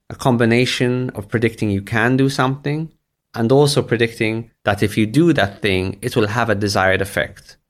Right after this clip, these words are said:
For example, I can stop smoking, and if I do stop,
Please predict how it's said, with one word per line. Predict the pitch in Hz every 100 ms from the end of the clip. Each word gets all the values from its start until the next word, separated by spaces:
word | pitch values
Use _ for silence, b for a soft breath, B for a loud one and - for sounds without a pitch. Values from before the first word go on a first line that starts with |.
| _
For | 110
example, | 101 107 101 101 110 - _ _ _ -
I | 98
can | - 131 127
stop | - 98
smoking, | - 113 101 101 98 104 110 - _ _ _
and | 95
if | 98
I | 101 101
do | 110 131 131
stop, | - 101 92 -